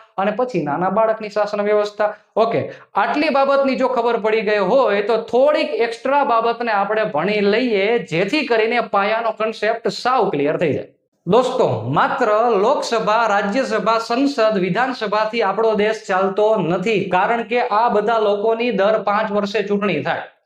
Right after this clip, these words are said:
દર પાંચ વર્ષે ચૂંટણી થાય એટલે કે આ બધા લોકો મન ફાવે તેવા કાયદા બનાવે તો એની ઉપર દેખરેખ રાખનાર વ્યક્તિ હોવા જોઈએ કે ન હોવા જોઈએ?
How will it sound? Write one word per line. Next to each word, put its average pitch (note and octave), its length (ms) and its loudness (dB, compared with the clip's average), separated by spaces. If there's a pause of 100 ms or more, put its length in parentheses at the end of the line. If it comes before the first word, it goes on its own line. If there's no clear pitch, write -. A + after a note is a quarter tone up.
(460)
દર G3+ 240 2
પાંચ C4 300 0
વર્ષે C4 280 0
ચૂંટણી A#3+ 360 0
થાય A#3+ 240 0
એટલે A#3 260 0
કે A3+ 260 2
આ A#3+ 300 0
બધા A3+ 320 0
લોકો G#3 320 0
મન A3 340 0
ફાવે B3+ 300 0
તેવા A3+ 260 0
કાયદા G#3 440 0
બનાવે G#3 500 0
તો G#3+ 120 0
એની G#3 300 0
ઉપર A3 240 0
દેખરેખ F#3 420 0
રાખનાર G#3 340 0
વ્યક્તિ G#3 260 -2
હોવા G#3+ 220 2
જોઈએ G#3 160 0
કે G#3 80 -4
ન A3 40 0
હોવા G#3+ 260 2
જોઈએ? G#3+ 220 0